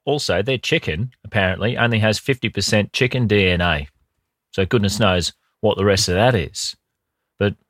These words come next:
what's cheaper than a fucking chicken? I don't know what they're doing.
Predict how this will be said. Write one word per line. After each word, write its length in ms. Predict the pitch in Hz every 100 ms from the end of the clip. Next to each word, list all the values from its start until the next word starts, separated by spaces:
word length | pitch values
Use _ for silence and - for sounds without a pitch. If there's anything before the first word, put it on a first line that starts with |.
| _ _ _
what's 240 | - 139 -
cheaper 300 | - 143 131
than 120 | 107
a 40 | 87
fucking 360 | 113 101 90
chicken? 480 | - 135 - 90 65 _ _
I 80 | 110
don't 80 | 113
know 140 | 92
what 320 | 90 90 113 -
they're 120 | 95
doing. 380 | 90 117 135